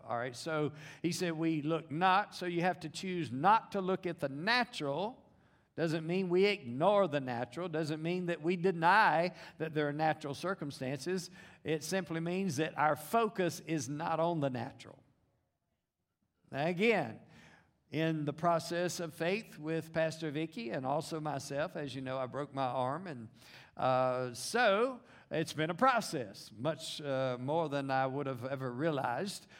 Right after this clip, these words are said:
But nevertheless, it is a process. So it takes faith.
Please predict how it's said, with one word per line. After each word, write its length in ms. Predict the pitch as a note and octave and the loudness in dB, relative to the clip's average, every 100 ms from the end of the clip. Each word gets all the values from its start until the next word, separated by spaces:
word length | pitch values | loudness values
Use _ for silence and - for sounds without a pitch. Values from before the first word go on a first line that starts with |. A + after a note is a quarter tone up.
| - | -8
But 220 | A3+ A#3+ G#3+ | 0 2 2
nevertheless, 920 | B3+ B3 G#3 F3+ C#3 B2+ G3+ - - - - | 0 2 0 0 0 -2 -2 -6 -8 -14 -4
it 140 | G3 | 2
is 160 | G3+ F#3 | 2 2
a 60 | |
process. 680 | F#3 A#3+ G3 - B2+ G#2+ - | 0 2 2 0 -8 -10 -12
So 400 | - F#3+ G3 E3+ - - | -6 0 0 0 -4 -12
it 200 | - F3 | -2 -2
takes 280 | - F3+ E3+ | 2 0 0
faith. 540 | - B3+ F#3 G#2+ - | 2 4 4 -4 -16